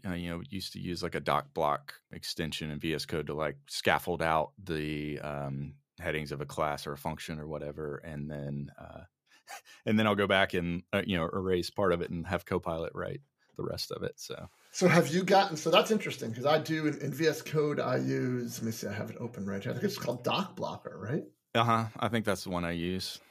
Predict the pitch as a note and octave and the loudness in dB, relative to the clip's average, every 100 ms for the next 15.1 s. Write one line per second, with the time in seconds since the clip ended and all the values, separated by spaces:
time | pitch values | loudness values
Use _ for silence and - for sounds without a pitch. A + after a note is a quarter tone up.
0 | - F3 C3+ C#3+ D#3 - E3+ C#3+ C#3+ C#3+ | -4 2 2 2 0 4 6 6 6 4
1 | C#3 C3+ - C#3+ - - - B2+ B2 F3 | 4 0 -2 -8 -8 -10 -2 0 2 0
2 | G#3 C3 A2+ A#2 B2 A#2 C3+ C3 C3 A#2+ | 0 -2 -4 -6 -6 -4 -4 -2 -2 -4
3 | - _ _ B2 A#2+ C3 F3+ A#2 G2+ A2+ | -12 _ _ 4 6 8 10 10 8 8
4 | C3 B2 A#2 A2+ - C#3+ D3+ C3+ B2 A2 | 8 8 6 4 4 4 6 6 4 2
5 | - - - C#3+ C#3+ B2+ A#2 G2 - - | -4 -6 2 4 6 6 4 2 -4 -6
6 | _ _ - G#2 G2 F#2+ F2+ F#2+ G2 F#2 | _ _ -4 -2 2 2 2 2 -2 0
7 | G2 G2 F#2+ D#2 D#2+ - - G2+ E2 C#2+ | 2 2 2 -2 -6 -12 -10 -4 -4 2
8 | F#2 - F2 - A2+ A2 D#2+ D#2+ - - | 0 2 -4 2 2 4 2 0 -4 -6
9 | - D#3 C3 - - - - - _ - | 4 4 4 0 -14 -16 -18 -20 _ 0
10 | A2 G2 G2+ A2 - F2 E2+ E2+ F2 E2 | 2 4 4 2 -2 -4 -2 -2 -4 -6
11 | E2 - E2+ E2+ E2 E2 - - E2+ F2 | -6 -4 -2 0 0 -2 -4 -4 -2 -2
12 | E2 E2+ E2 - - E2 E2+ G1+ - - | -2 -2 -6 -6 -4 -4 -2 -8 -4 -4
13 | - - D#2 - - - - F2+ E2+ - | -4 -8 -8 -8 -14 -14 -2 0 2 0
14 | D#2 D#2+ - - F2+ D#2+ D2+ E2+ E2 D#2+ | 0 -2 -2 -6 -4 -4 -2 -2 -2 -4